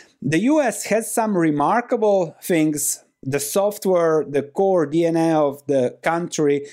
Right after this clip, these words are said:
a liberal democracy, a great legal system, great engines of prosperity, venture capitalists, Silicon Valley, Boston, Philly, world-class educations, but there are problems too,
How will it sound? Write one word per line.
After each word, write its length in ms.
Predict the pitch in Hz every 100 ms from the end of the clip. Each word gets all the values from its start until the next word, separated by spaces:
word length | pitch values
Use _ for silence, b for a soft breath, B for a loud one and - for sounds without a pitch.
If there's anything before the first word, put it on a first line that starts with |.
| B
a 60 | -
liberal 440 | 131 220 262 214 190
democracy, 760 | 160 160 170 170 170 135 -
a 60 | 139
great 360 | 127 175 226 185
legal 360 | 202 208 202
system, 640 | - - 151 151 143 131 127 B -
great 300 | 151 214 220
engines 520 | 180 196 202 185 156
of 340 | - 156 151 - -
prosperity, 1040 | 143 143 170 180 185 - - 123 127 127 B _
venture 340 | 131 170 196 180
capitalists, 640 | 175 160 147 147 131 131
Silicon 460 | - 190 190 175 147
Valley, 360 | 139 135 127
Boston, 600 | 117 147 156 156 147 131
Philly, 440 | 131 160 160 139 123
world-class 800 | 113 214 262 254 - 170 151 -
educations, 800 | 139 123 131 180 190 - 123 127
but 180 | 269 262
there 160 | 196 160
are 180 | 147
problems 760 | 127 139 139 139 131 117 113 -
too, 320 | 208 196 180